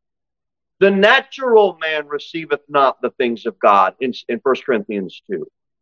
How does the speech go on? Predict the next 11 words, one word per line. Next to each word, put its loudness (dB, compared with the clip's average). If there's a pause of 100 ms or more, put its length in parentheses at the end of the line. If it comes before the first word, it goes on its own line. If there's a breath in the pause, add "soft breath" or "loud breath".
(160)
Paul 6
is -2
saved. -2 (2750)
And 0
it's -2
rendered 0
correctly, 0
"But 0
I 0
am 0
carnal." 0